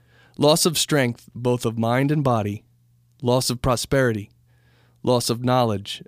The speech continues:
and loss of happiness. Begin the day, then,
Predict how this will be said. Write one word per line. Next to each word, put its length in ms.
and 100
loss 300
of 80
happiness. 640
Begin 320
the 100
day, 280
then, 380